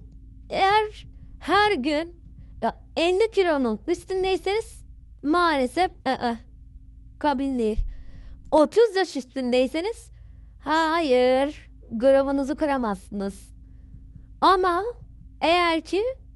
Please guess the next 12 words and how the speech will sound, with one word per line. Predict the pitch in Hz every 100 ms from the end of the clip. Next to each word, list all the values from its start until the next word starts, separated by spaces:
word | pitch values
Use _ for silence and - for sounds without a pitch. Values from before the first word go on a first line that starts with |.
| - - - - - - - - - 254
e, | 254 - - -
şey, | - 320 220 - - - -
böyle | 262 247 220 - - - - - - - 214
güzel, | 226 262 330 349 370 - -
sesiniz | 294 311 359 311
güzel | 247 247 330 349
değilse | 311 381 381 233 190 - - - - -
ya | 254 311
da | 359
böyle | 381 370 339 320 - - - - - - - - - - -
nasıl | 349 - 254
desem, | 240